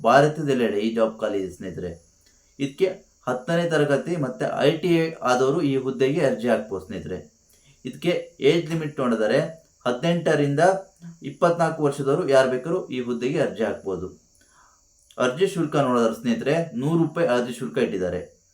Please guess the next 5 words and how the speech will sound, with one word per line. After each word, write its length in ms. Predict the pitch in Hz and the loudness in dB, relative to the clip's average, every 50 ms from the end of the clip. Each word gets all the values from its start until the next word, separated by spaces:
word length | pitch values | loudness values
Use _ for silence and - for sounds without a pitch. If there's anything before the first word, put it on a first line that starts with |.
| _ _ _ _ _ _ _ - | _ _ _ _ _ _ _ -8
ಇದು 220 | 135 135 165 170 | -6 -4 -4 -2
ಆನ್‌ಲೈನ್ 460 | - 113 131 143 151 170 165 165 156 147 | 0 2 2 2 2 0 0 0 0 -2
ಮುಖಾಂತರ 380 | 135 - 139 135 131 - 175 | 0 2 2 0 2 0 0
ಅರ್ಜಿ 300 | 160 131 131 - 139 135 | 2 2 2 0 -2 -2
ಸಲ್ಲಿಸ್ಬೇಕಾಗತ್ತೆ. 1000 | 135 135 120 113 110 - 113 107 107 95 95 90 85 - 127 156 165 - - - | -2 -2 -2 -4 -4 -4 -6 -6 -4 -6 -6 -6 -4 -2 -2 -2 -2 -6 -10 -16